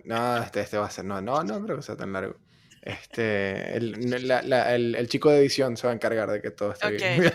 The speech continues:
Speaker 1: <laughs>
Speaker 2: Un saludo al
Speaker 1: Eh,
Speaker 2: chico de edición. <laughs>
Speaker 1: un
Speaker 2: Nuestro
Speaker 1: saludo,
Speaker 2: gran
Speaker 1: eh.
Speaker 2: equipo, cada vez somos más.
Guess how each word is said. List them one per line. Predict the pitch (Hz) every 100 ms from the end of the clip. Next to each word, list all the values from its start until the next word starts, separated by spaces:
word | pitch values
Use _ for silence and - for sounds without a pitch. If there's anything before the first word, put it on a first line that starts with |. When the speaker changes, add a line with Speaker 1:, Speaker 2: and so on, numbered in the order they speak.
| -
Speaker 1:
<laughs> | 202 - - -
Speaker 2:
Un |
saludo | - 214 214 208
al | 131
Speaker 1:
Eh, |
Speaker 2:
chico | 127 185 196
de | 185
edición. | 160 180 170 - -
<laughs> | - -
Speaker 1:
un | 277
Speaker 2:
Nuestro | - -
Speaker 1:
saludo, | 214 214 214
Speaker 2:
gran | - 202
Speaker 1:
eh. | 226
Speaker 2:
equipo, | 220 - 220 -
cada | 214
vez | 226 254
somos | 247 240 233
más. | 208 208 -